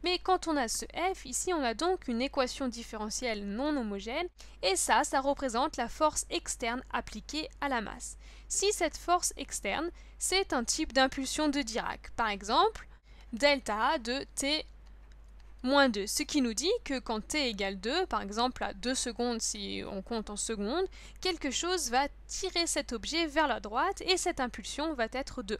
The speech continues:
un, peu importe quelle unité on a là. Donc ça, c'est égal à M fois Y seconde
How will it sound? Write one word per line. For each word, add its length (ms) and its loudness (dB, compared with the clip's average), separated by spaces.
un, 200 2
peu 80 4
importe 440 2
quelle 180 -4
unité 380 2
on 140 4
a 100 2
là. 160 -4
Donc 200 0
ça, 300 8
c'est 280 -2
égal 420 -2
à 280 4
M 260 6
fois 260 0
Y 380 -4
seconde 480 -4